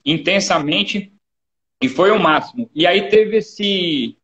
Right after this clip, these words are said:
esse ponto alto aí do evento que você promoveu na Amitia, né, na Câmara Americana.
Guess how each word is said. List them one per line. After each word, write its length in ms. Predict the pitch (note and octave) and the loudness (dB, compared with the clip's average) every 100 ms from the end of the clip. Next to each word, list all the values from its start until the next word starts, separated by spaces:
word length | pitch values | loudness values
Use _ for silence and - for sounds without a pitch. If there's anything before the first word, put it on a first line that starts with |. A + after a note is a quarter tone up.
| _ | _
esse 300 | C3+ - E3 | -6 -4 -6
ponto 480 | E3+ F#3 F#3+ F#3 D#3 | 0 2 2 0 2
alto 300 | F3+ F#3 D#3 | 2 -2 -4
aí 160 | F3 | -4
do 160 | D#3+ E3 | 0 0
evento 340 | C#3+ D#3+ E3+ | 0 -2 -8
que 80 | _ | _
você 140 | - D#3+ | -8 -6
promoveu 680 | E3 D#3 C#3+ A#2+ F#3+ G#3+ _ _ - | -4 -2 -2 0 -2 -4 _ _ -6
na 300 | C#3 C#3 F#3+ | -2 0 0
Amitia, 360 | F#3+ - C#3 | -2 -6 -4
né, 200 | C3 D#3 | -4 -4
na 360 | D#3+ C#3 B2+ A2+ | -4 -4 -4 -6
Câmara 280 | - C#3+ C#3+ | -6 -6 -4
Americana. 640 | C#3+ B2+ - G3 F#3 - | -4 -6 -2 -2 -2 -6